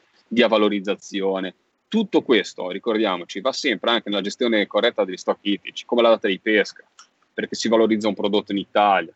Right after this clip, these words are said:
si evita, perché poi c'è quella cieca visione ambientalista che sei ambientalista a casa nostra, ma di quello che succede dall'altra parte del mondo, dove i regolamenti non vengono rispettati,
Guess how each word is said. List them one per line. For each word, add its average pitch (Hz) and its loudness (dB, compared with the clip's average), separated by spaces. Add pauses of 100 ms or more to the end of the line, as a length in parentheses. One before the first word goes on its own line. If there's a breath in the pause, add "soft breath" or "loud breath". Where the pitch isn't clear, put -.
(360)
si - -2
evita, 104 0 (380)
perché 92 -16
poi 123 -4
c'è 101 -4
quella 98 -4
cieca - -4
visione 98 -4
ambientalista 98 -2
che 92 -4
sei 98 0 (420)
ambientalista 101 0
a - -12
casa 101 -2
nostra, 110 0
ma 92 -4
di 90 -8
quello 98 -4
che - -10
succede 101 -2
dall'altra 92 0
parte 98 0
del 95 -4
mondo, 101 2 (140)
dove 95 2
i 95 -2
regolamenti 98 0
non 98 -4
vengono 92 -4
rispettati, 113 0